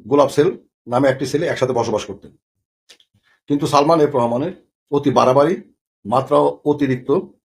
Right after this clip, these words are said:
চাহিদা থাকা এবং প্রায়শই এই অপর দুই রুমমেটের সাথে ঝগড়াঝাটি করার কারণে এক পর্যায়ে বিরক্ত হয়ে ওমর ফারুক এবং আব্দুর রাজ্জাক সাহেব কারা কর্তৃপক্ষের কাছে আলাদা রুমে শিফট করার জন্য আবেদন জানায়।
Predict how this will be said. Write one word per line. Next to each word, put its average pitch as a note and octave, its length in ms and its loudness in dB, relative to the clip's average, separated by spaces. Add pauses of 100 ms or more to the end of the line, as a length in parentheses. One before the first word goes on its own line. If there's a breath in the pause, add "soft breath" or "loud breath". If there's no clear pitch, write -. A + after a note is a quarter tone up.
চাহিদা C3+ 420 0
থাকা C#3+ 420 -4 (540)
এবং D3 500 2 (220)
প্রায়শই E3 460 2
এই E3+ 400 -2
অপর C#3+ 260 0
দুই C#3+ 340 0 (220)
রুমমেটের C#3+ 380 2
সাথে D3+ 220 -2
ঝগড়াঝাটি C3 680 0 (120)
করার C3 280 2
কারণে C#3 420 0 (200)
এক C#3+ 180 -2
পর্যায়ে D3 500 2 (280)
বিরক্ত F3+ 360 4
হয়ে C#3 200 2 (760)
ওমর C3+ 260 4
ফারুক D3 540 2
এবং C#3+ 420 2 (140)
আব্দুর C3 260 0
রাজ্জাক C3+ 280 2
সাহেব E3+ 220 2 (320)
কারা C3+ 200 4
কর্তৃপক্ষের C3 500 -2
কাছে D3+ 260 0 (880)
আলাদা D3 460 2 (300)
রুমে C3+ 260 2
শিফট C#3+ 220 0
করার C3 240 2
জন্য C#3 160 0
আবেদন B2 300 2
জানায়। - 520 -12